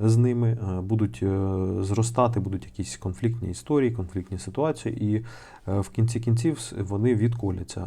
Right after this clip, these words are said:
від, е, цього проросійського, так скажемо, вектору і патронату. Ось так. Е,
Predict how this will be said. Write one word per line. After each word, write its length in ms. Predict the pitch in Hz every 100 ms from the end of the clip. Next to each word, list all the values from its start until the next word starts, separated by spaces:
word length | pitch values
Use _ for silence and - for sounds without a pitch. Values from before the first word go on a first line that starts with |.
| 95
від, 280 | 92 95 - 92
е, 360 | 90 90 90 92 90
цього 280 | - 95 110
проросійського, 720 | 98 92 95 113 117 - 92
так 200 | 90 -
скажемо, 400 | - 98 101 101
вектору 420 | 104 92 - 98 107
і 220 | 98 92
патронату. 560 | 95 - 101 98 - - - - - - - - - -
Ось 180 | 113 117
так. 260 | 117 - 104
Е, 500 | 107 110 113 110